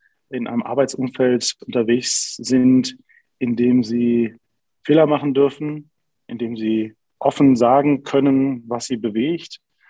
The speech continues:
und wo eine Kultur des vertrauensvollen Miteinander es entsteht, die eben nicht, wie die Deutschen vielleicht manchmal so klischeehaft denken,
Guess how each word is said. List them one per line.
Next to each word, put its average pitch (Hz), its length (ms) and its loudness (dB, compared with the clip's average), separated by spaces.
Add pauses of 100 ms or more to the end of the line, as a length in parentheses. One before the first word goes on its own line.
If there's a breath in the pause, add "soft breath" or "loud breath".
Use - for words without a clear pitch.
(320 soft breath)
und 120 260 -6
wo 131 80 0
eine 123 240 0
Kultur 143 840 0
des - 420 -8
vertrauensvollen 131 680 2
Miteinander 143 720 2
es - 100 -14
entsteht, 135 560 -6
die 143 160 -6
eben 135 160 2
nicht, 185 340 4
wie 127 160 -6
die 127 80 2
Deutschen 139 360 2
vielleicht 127 240 -2
manchmal 139 320 0
so 120 160 -6
klischeehaft 127 560 -2
denken, 131 320 -2